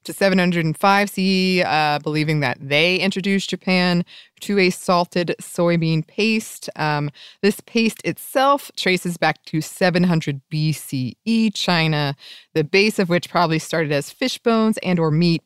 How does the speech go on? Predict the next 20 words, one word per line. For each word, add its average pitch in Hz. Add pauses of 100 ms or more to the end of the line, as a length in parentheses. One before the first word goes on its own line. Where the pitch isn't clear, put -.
(100)
but, 165
uh, 180
soybeans 247
were 180
the 175
primary 185
base 151
by 151
one 139
hundred 135
B 123
C -
E. 117 (800)
The 202
first 240
known 220
written 214 (120)
instance 196
of 170
soybean 175